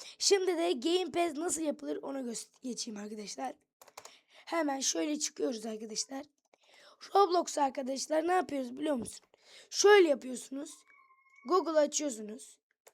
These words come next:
Evet. Google arkadaşlar, buraya Roblox yazıyorsunuz. Tekrardan Roblox'a tıklıyoruz. Buraya siz işte giriş yapacaksınız arkadaşlar. Ben de giriş yapılı olduğu için ben göstermeyeceğim nasıl giriş yapıldığını.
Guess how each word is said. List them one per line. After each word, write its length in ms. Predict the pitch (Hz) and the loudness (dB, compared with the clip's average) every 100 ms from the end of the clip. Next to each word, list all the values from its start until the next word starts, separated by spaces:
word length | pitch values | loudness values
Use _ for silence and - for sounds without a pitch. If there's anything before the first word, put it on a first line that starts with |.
| _ _ _ _ _ _ _ - | _ _ _ _ _ _ _ -6
Evet. 640 | 294 240 214 208 - - - - - _ - | -4 -4 -6 -10 -14 -18 -18 -20 -20 _ 0
Google 360 | 392 427 381 320 | 2 4 4 4
arkadaşlar, 600 | 277 277 269 - - 254 | 2 -4 -6 -2 -2 0
buraya 340 | 381 294 302 | 2 4 2
Roblox 500 | 311 339 269 254 220 | 0 -2 -4 -6 -6
yazıyorsunuz. 760 | 262 208 214 - 262 269 - _ _ _ _ _ _ _ _ - | -10 -8 -10 -12 -14 -14 -16 _ _ _ _ _ _ _ _ -6
Tekrardan 500 | 349 349 302 262 247 | -4 0 -2 -2 -6
Roblox'a 320 | 240 233 - _ | -8 -10 -12 _
tıklıyoruz. 560 | - 262 247 294 - - _ _ _ _ _ - - - | -14 -10 -8 -10 -14 -20 _ _ _ _ _ -20 -6 12
Buraya 300 | 427 415 415 | 12 12 12
siz 240 | - 339 | 8 2
işte 240 | - 339 370 | 0 0 -4
giriş 320 | 254 339 294 | 2 4 4
yapacaksınız 520 | 262 240 247 240 240 | 2 -4 -6 -6 -8
arkadaşlar. 440 | 247 262 240 - | -8 -8 -6 -4
Ben 160 | 277 285 | -2 -2
de 40 | |
giriş 380 | 302 262 294 277 | -6 -8 -4 -4
yapılı 380 | 277 233 269 285 | -4 -10 -8 -8
olduğu 280 | 269 262 240 | -6 -8 -10
için 520 | - 285 214 269 302 _ _ _ _ _ _ | -8 -6 -4 -6 -8 _ _ _ _ _ _
ben 220 | 277 285 - | -2 -2 -2
göstermeyeceğim 680 | 262 226 269 269 226 214 - | -10 -8 -6 -6 -8 -10 -14
nasıl 240 | - - - | -14 -14 -10
giriş 200 | 233 220 | -10 -10
yapıldığını. 680 | 180 - _ 220 254 277 | -12 -20 _ -12 -8 -8